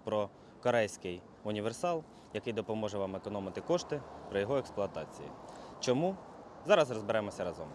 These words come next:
Поїхали! І так, трішки детальніше на тему економії. Ви мене спитаєте: «Вадім, чому ти кажеш, що цей автомобіль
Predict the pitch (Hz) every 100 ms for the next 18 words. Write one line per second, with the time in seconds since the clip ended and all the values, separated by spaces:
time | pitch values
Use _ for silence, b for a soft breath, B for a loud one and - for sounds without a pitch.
0 | - 156 123 - 82 73 - - - -
1 | - - - - - - - - - -
2 | - - - - 185 180 101 - - -
3 | - 214 156 123 131 127 120 113 104 101
4 | 98 95 107 104 90 78 76 - B B
5 | 220 233 190 - 160 87 82 104 113 85
6 | - B B - 214 220 165 143 - 120
7 | 127 117 127 135 165